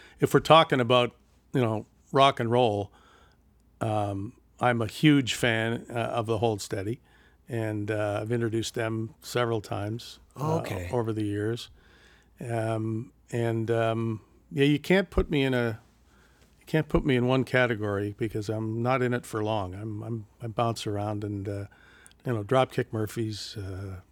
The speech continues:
Speaker 1: that kind of stuff.
Speaker 2: Right.
Speaker 1: I did, I did, I have a son who's in his mid-thirties who, uh, is a bigger punk rock guy than me. Um, and he, yeah, he's gone to places that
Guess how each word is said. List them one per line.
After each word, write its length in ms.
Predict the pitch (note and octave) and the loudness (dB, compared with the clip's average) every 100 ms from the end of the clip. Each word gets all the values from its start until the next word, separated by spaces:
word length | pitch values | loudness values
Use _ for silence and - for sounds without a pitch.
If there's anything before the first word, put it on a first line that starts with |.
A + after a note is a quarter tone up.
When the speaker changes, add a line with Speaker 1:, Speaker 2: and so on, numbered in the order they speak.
| _ - | _ -8
Speaker 1:
that 180 | A2+ - | -8 -4
kind 180 | A#2 G#2+ | -4 -4
of 80 | |
stuff. 440 | - A2 G2+ - - | -6 -8 -8 -10 -10
Speaker 2:
Right. 240 | G2+ A2 A#2+ | -4 0 0
Speaker 1:
I 80 | |
did, 280 | B2+ D3+ B2 | 4 4 4
I 120 | C3 | 2
did, 320 | A#2+ D3 C3 B2+ - | 4 2 -2 -8 0
I 260 | C3 C#3 A#2+ | 2 2 2
have 180 | D#3 | 4
a 60 | C#3 | 4
son 380 | - D3 C#3 B2 | 4 4 4 2
who's 400 | A#2 A2 G2+ - - - - | 2 0 -4 -10 -14 -20 -4
in 100 | C3 | 0
his 140 | B2 G#2+ | 2 4
mid-thirties 720 | B2+ G#2+ - B2 A2+ G#2 - | 2 2 2 2 2 -2 -2
who, 300 | A2+ G#2 G#2 | -2 -2 -2
uh, 180 | G#2 A2+ | -2 -2
is 180 | A#2 A2 | -2 0
a 40 | |
bigger 380 | G#2+ C3 C3 G#2+ _ _ - | 4 4 4 0 _ _ 4
punk 240 | B2 A2 - _ _ _ _ _ _ | 4 4 -10 _ _ _ _ _ _
rock 300 | B2+ A2+ A2 _ _ _ | -2 -2 -2 _ _ _
guy 200 | - A2+ G#2+ | -2 0 -2
than 180 | G#2 | -4
me. 260 | A2 F#2+ D#2+ - - - - - - | -4 -6 -8 -18 -20 -20 -20 -16 -6
Um, 600 | A2 G#2 G#2 G#2+ G#2 - _ _ _ _ - _ - | -2 0 -2 -4 -8 -12 _ _ _ _ -20 _ -6
and 600 | A#2+ A2+ A2 G#2+ G#2+ - _ | -4 -2 -4 -4 -8 -10 _
he, 220 | - - C3 | -12 -8 -4
yeah, 160 | G#2+ G2 | -4 0
he's 240 | C3 A2 | -2 0
gone 300 | C3 B2 A#2 | 2 2 2
to 60 | A2 | -2
places 500 | B2+ G#2+ - G#2+ F#2 | -2 -2 -2 -6 -6
that 180 | G#2 | -6